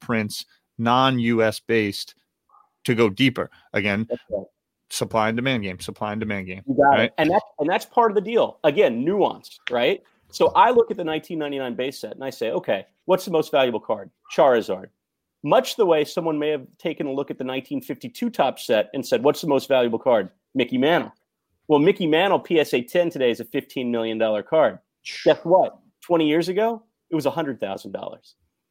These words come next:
Speaker 2: So when I look at the fifty-two Topps and I go, "Well, what, what's the nineteen fifty-one Bowman Mantle worth now?"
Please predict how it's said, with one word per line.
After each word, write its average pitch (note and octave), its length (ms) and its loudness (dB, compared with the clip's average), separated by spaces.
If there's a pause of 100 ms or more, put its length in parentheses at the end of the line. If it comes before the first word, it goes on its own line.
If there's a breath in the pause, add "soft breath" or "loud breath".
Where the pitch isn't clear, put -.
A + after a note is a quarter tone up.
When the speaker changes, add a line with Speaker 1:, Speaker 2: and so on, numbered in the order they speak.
(140)
Speaker 2:
So E3 220 4
when C3+ 180 4
I A3 140 4
look C#4+ 200 4
at F3 120 2 (100)
the C#3+ 80 -4
fifty-two F3 640 -4 (140)
Topps - 600 0 (200)
and C#3 80 -2
I C#3 80 2
go, C3+ 140 6
"Well, E3+ 160 2
what, A3 300 4
what's A3+ 240 -2
the B3+ 80 -6
nineteen A3 320 -6
fifty-one F#3+ 680 -4 (100)
Bowman F#3+ 420 4
Mantle G#2 320 -2
worth G2 240 -8
now?" F#2+ 280 -12